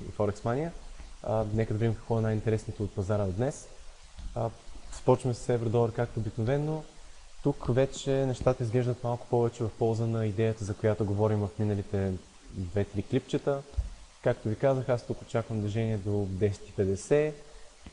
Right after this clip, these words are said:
Заради голямата несигурност, обаче, поред, покрай Гърция, не търгувам тази позиция. И все пак, а, тези от вас, които търгуват, какво може да очакваме? А, така, вече този триъгълник, а, успя да върне цената в неговата зона.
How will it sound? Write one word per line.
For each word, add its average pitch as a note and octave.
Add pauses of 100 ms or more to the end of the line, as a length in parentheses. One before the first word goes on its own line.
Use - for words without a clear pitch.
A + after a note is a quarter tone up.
(520)
Заради C3+
голямата A#2
несигурност, C#3+
обаче, A2+
поред, A2
покрай G#2+
Гърция, C#3+
не B2
търгувам A2+
тази G2+
позиция. G#2 (680)
И D3
все F3
пак, -
а, A#2
тези A#2+
от G#2+
вас, A#2
които A#2
търгуват, C#3
какво -
може A#2
да A2
очакваме? D#3 (720)
А, C3+ (880)
така, D#3+ (600)
вече D#3
този D#3+
триъгълник, D3
а, C#3
успя C3
да C3
върне B2+
цената A#2
в G#2+
неговата A2
зона. G2